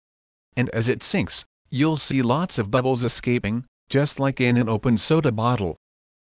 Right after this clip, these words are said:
The chemistry word for this is exsolution. What is it used for? Well, some use it while bathing to remove dead skin, persistent dirt and calluses, especially around the knees and elbows.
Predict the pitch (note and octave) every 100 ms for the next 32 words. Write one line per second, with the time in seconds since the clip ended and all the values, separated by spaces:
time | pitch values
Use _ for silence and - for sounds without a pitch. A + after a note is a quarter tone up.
0 | - D3 C#3 C#3+ C3+ C#3 - C#3+ C#3 A#2+
1 | A#2+ A#2+ A#2 A2 A#2+ C3 - C3 B2+ -
2 | A2 B2+ - F2 - _ _ _ _ _
3 | - B2+ C3+ D#3+ D3+ D#3 A#2+ B2+ B2+ -
4 | - F#2 E2 E2+ _ _ _ _ _ _
5 | - F#2 F#2 G#2+ _ - - E3 C3 B2+
6 | - C#3+ B2 B2+ C#3 C3 A#2+ D3 D3 D3+
7 | B2 B2 A#2 B2 A#2 C3 C3 A#2 - D3+
8 | C3 F#2 - _ - C#3+ - C3 - C3+
9 | A#2 B2+ - B2 A2+ C3+ B2+ A#2+ - E2
10 | - _ _ C#3+ - C#3+ C#3 C#3+ B2+ A2+
11 | A2+ A#2 B2+ C3 A#2+ A#2 B2 B2 B2+ B2+
12 | F2 D#2+ -